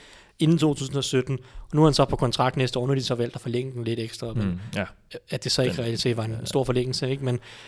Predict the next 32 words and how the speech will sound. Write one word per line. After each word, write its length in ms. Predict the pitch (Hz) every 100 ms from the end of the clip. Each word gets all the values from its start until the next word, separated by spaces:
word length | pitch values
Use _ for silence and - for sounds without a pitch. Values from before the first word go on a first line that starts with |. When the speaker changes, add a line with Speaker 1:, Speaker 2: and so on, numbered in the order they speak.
| -
Speaker 1:
men 100 | 143
det 60 | 147
er 40 |
så 120 | 160
Speaker 2:
Basically 160 | 180 180
Speaker 1:
ligegyldigt. 200 | 165 101
Speaker 2:
en 80 | 101
etårig 280 | 101 98 90
forlængelse 400 | 95 98 95 95
med, 220 | 95 95
Speaker 1:
Basically, 420 | 131 - - 113
Speaker 2:
med, 60 | 120 135
Speaker 1:
ikke? 120 | 110
Speaker 2:
ja. 60 | 95 - -
Speaker 1:
Så, 280 | - 135 120 -
så, 320 | - 131 117 117 139 -
men, 200 | - 131
men 120 | 127 127
det 120 | 165
var 100 | 190
en 60 |
fejl, 320 | 196 196 240 214 -
viser 240 | 208 190
det 140 | 180 165
sig, 200 | 165 156 -
øh, 220 | 147 135
fordi 460 | - 139 180 185 170
at, 140 | 147
at 120 | 131 120
han 140 | 120
trods 260 | - 151 156
alt 320 | 143 -